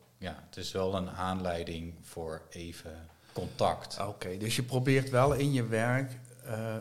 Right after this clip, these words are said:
Speaker 2: altijd mee te nemen dat je er als mens onderdeel van kan zijn, bijna.
Speaker 1: Ja, ja.
Speaker 2: Werk je nu ergens aan?
Speaker 1: Ja, we zijn met een spoorweg onder de, met spoorweg onder de doorgang in Almere Buiten bezig. Dat moet ook een soort hele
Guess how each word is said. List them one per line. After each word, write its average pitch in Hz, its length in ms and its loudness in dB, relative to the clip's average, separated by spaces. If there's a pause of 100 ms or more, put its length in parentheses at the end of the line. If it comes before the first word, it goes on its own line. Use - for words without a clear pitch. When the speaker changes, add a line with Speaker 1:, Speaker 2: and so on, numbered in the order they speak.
Speaker 2:
altijd 120 360 2
mee 113 280 4
te 123 120 2
nemen 110 420 2
dat 104 240 -2
je 101 240 -4 (1600)
er 113 140 0
als 101 140 2
mens 113 300 2
onderdeel 117 480 4
van 92 240 -2
kan 92 220 -2
zijn, 87 320 -4
bijna. 85 160 -2
Speaker 1:
Ja, 117 300 6 (240)
ja. 98 320 -2 (580)
Speaker 2:
Werk 123 360 0
je 131 80 0
nu 123 180 4
ergens 131 280 -2
aan? 139 320 -6 (320)
Speaker 1:
Ja, - 160 -10
we 123 100 -2
zijn 120 460 6
met 123 180 6
een 120 100 6
spoorweg 143 520 6
onder 139 240 0
de, 127 120 2
met 127 180 2
spoorweg 143 440 2
onder 127 220 2
de 123 60 6
doorgang 120 380 4
in 113 120 -2
Almere 113 380 -2
Buiten 147 600 2
bezig. 147 520 -2
Dat - 180 -6
moet 120 200 -4
ook 120 180 -6
een - 80 -4
soort 123 280 -4
hele 113 600 -6